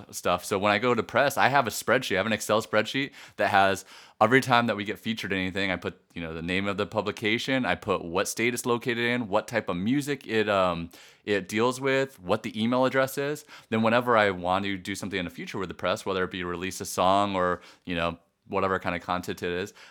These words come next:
I can feature, or I can kind of filter it and say, "Okay, you know, we're gonna play a show in California.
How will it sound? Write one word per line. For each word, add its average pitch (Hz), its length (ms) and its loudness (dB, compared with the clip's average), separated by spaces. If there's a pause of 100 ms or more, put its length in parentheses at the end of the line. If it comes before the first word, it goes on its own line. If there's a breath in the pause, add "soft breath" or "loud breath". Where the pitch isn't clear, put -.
I 95 80 2
can 107 180 -2
feature, 127 360 -10
or 98 160 4
I 95 100 4
can 104 220 -6
kind 110 140 -2
of 90 60 -2
filter 120 320 0
it 90 80 -2
and 90 140 -6
say, 98 140 0
"Okay, 95 340 -2 (340 soft breath)
you 104 80 -6
know, 101 100 4
we're 101 120 0
gonna 143 120 -2
play 123 180 4
a - 20 0
show 120 180 0
in 107 80 -2
California. 98 720 0